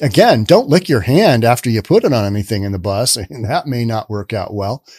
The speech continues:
But seriously, eh, what'd you think was gonna happen? 'Cause we know that this is an issue. So this is like a blinding glimpse of the obvious, right? All right. Now we got meth, we got coke, we got fentanyl, and we got it all on our public transport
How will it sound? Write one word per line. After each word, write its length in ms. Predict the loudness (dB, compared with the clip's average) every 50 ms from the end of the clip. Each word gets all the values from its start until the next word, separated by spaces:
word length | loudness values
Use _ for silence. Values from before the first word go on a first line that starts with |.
| _ _ _ _ _ _ _ _ _ _ _ _
But 120 | 2 4
seriously, 680 | 4 2 2 2 0 0 -2 -2 -2 -4 -4 -6 -14 -20 _ _ _ _ _ _ _ _ -18
eh, 580 | -18 -16 -18 -18 -20 -20 -20 -20 -18 -18 -16 -12
what'd 360 | -10 -6 0 2 2 4 4
you 60 | 4
think 220 | 4 2 2 2
was 120 | -2 -4 -2
gonna 180 | -2 -4 -4
happen? 380 | -4 -4 -4 -6 -8 -12 -18 -20 _ _ _ _ _ _
'Cause 140 | -2 0 2
we 180 | 4 4 4 4
know 540 | 4 2 4 4 4 4 4 2 0 -2 -6
that 140 | -8 -6
this 180 | -4 -4 -4 -2
is 120 | -2 -4
an 80 | -2 -2
issue. 360 | -2 -2 -4 -6 -10 -14 -18 -20 _ _ _ _ _ _ _ _
So 260 | 2 4 4 4 4
this 320 | 0 0 2 2 4 4 4
is 180 | 2 4 4
like 300 | 4 4 4 4 2 2
a 260 | 0 2 2 0 0 -2
blinding 500 | -2 -2 0 4 4 4 4 4 2 2
glimpse 280 | 2 2 0 2 0 -2
of 100 | -2 -2
the 120 | 0 0
obvious, 520 | 2 2 0 0 -2 -4 -2 -4 -4 -4 -2
right? 320 | -2 -2 -2 -2 -4 -8 _ _ _ 0
All 80 | 2
right. 320 | 4 4 4 4 2 -2 _ _ _ _ _ _ _ _ _ _ _ _ _ _ _ _
Now 100 | -12 -10
we 80 | -6 -4
got 200 | -2 -2 -2 -2
meth, 340 | 0 2 2 0 0 -2 -4
we 60 | -4
got 240 | -4 -4 -4 -6 -2
coke, 420 | 2 2 4 4 2 -2 -4 -6
we 100 | -4 -2
got 220 | -2 -2 -2 -4
fentanyl, 640 | -2 0 2 2 2 0 -2 -2 -2 -2 -4 -4 -2
and 100 | -2 -2
we 60 | 0
got 200 | 2 4 4 6
it 100 | 6 4 2 2
all 460 | 4 6 8 8 8 8 8 6 6
on 80 | 6
our 140 | 6 4 4
public 300 | 4 4 2 2 2 -2 0
transport 640 | 0 0 0 0 -2 -4 -4 -6 -6 -6 -8